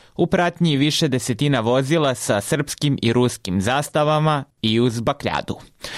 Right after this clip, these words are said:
Istraživanja koje je prošle godine sprovela organizacija Centar za slobodne izbore i demokratiju pokazalo je da više od sedamdeset posto ispitanika smatra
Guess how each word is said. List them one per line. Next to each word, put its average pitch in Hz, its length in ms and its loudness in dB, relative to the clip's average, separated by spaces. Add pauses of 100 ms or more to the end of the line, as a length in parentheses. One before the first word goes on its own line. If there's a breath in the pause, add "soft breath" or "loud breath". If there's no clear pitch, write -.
(240 loud breath)
Istraživanja 180 840 2
koje 117 440 2
je 110 100 2
prošle 147 420 -2
godine 131 360 0
sprovela 131 480 0
organizacija 120 720 0
Centar 135 460 0
za 107 200 0
slobodne 120 460 0
izbore 120 340 2
i 107 40 2
demokratiju 127 720 0
pokazalo 135 640 0
je 117 100 2
da 110 180 0
više 151 360 0
od 127 80 0
sedamdeset 123 680 0
posto 135 280 0
ispitanika 120 640 0
smatra 156 560 0